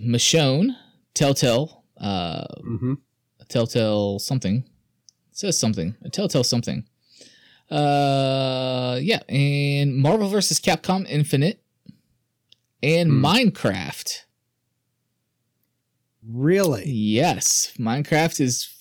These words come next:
Speaker 1: getting dropped, man.
Speaker 2: Hmm.
Speaker 1: April fourth for Minecraft, though.
Speaker 2: Interesting.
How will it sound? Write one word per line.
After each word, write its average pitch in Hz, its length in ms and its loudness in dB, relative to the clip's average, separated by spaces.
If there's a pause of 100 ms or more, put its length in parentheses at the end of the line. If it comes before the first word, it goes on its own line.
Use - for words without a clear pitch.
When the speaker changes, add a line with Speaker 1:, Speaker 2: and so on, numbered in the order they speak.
(100)
Speaker 1:
getting 147 260 2
dropped, 127 380 0
man. 107 340 2 (1200)
Speaker 2:
Hmm. 139 300 -2 (680)
Speaker 1:
April 165 280 2
fourth 170 280 2
for 139 140 0
Minecraft, 117 480 0
though. - 240 -6 (1200)
Speaker 2:
Interesting. 101 680 -6